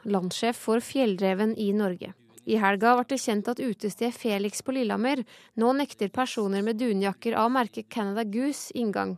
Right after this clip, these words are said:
Bakgrunnen er ifølge eieren lidelsene produksjonen påfører gjess og prærieulver som bidrar til pelskragen. Saken har skapt stor debatt på nettet. Fjellreven har,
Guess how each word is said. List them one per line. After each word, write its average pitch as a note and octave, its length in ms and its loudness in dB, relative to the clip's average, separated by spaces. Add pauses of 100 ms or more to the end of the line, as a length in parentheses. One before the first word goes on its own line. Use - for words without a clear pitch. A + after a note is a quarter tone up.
(320)
Bakgrunnen B3+ 560 4
er A3+ 160 4
ifølge B3 320 2
eieren A#3 320 4
lidelsene A#3 680 0 (180)
produksjonen A#3 560 0
påfører G#3+ 560 0
gjess A3+ 320 0
og B3+ 160 0
prærieulver G#3+ 800 2
som G#3+ 220 -2
bidrar G3+ 420 0
til - 160 -2
pelskragen. G3 640 -6 (220)
Saken A3 420 0
har B3 80 0
skapt - 240 -4
stor C#4+ 320 -2
debatt G#3+ 260 -2
på B3+ 140 -2
nettet. G#3+ 320 -6 (400)
Fjellreven G#3+ 640 4
har, B3 240 6